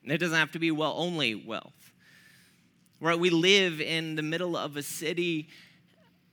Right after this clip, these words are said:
where police beat a man to death. We live in the middle of a city where women are pulled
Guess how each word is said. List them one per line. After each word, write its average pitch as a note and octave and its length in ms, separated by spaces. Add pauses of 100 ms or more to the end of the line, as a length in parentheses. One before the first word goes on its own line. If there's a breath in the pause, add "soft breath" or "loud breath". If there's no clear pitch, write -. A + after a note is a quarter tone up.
(600)
where D#3 440
police E3+ 840 (1300)
beat F3 220
a D3 120
man D3+ 300
to - 180
death. - 560 (1700)
We D#3+ 180
live F#3 320
in F3 120
the E3+ 80
middle F#3 300
of D3+ 180
a D#3 60
city E3+ 560 (300 loud breath)
where D#3+ 420
women F3 600
are D3 260
pulled F#3+ 580